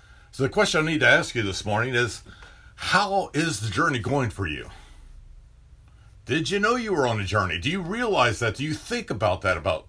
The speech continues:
with your life? You are. You are on a journey. Because each day that you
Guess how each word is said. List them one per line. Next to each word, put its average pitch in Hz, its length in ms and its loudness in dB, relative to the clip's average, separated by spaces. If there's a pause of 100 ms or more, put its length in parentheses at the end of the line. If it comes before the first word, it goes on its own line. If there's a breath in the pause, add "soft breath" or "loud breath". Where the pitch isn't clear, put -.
with 107 160 -2
your 87 140 -2
life? 62 400 -10 (1080 soft breath)
You 127 220 -6
are. - 340 -6 (800 soft breath)
You 127 400 -6
are 135 540 -2
on 110 520 -2
a 98 80 -4
journey. 92 460 -2 (1400 soft breath)
Because 143 480 4
each 202 420 -4
day 175 340 2
that 123 200 -2
you 175 420 -4